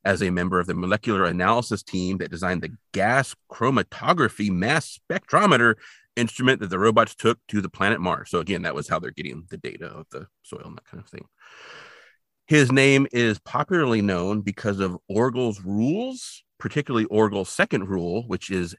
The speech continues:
"Evolution is cleverer than you are." The rules, and there are only two of them, were credited to him by Francis Crick, who he worked with directly at the Salk Institute for Biological Studies in La Jolla, California,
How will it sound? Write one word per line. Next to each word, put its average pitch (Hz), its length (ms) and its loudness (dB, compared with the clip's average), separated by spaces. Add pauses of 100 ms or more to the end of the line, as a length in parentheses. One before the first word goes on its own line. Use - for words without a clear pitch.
"Evolution 135 720 -2
is - 200 -8
cleverer 180 880 -6
than 143 220 -8
you 107 240 -4
are." - 340 -6 (540)
The 107 120 2
rules, 117 600 4
and 87 100 -6
there 87 100 0
are 90 60 0
only 85 160 -4
two 101 200 -2
of 78 100 -6
them, 87 220 -4 (360)
were 104 200 2
credited 143 480 2
to 143 140 0
him 120 260 4
by 98 180 2
Francis 113 560 -2
Crick, - 520 -2 (380)
who 107 140 0
he 98 160 -2
worked 101 300 -2
with 95 180 -6
directly 98 600 -2 (100)
at 92 240 2
the 90 120 -6
Salk 156 340 0
Institute 104 520 -4
for 95 80 -10
Biological 87 460 0
Studies 113 500 0 (120)
in 87 440 -2
La 87 120 -4
Jolla, 92 480 -2 (360)
California, 85 680 -2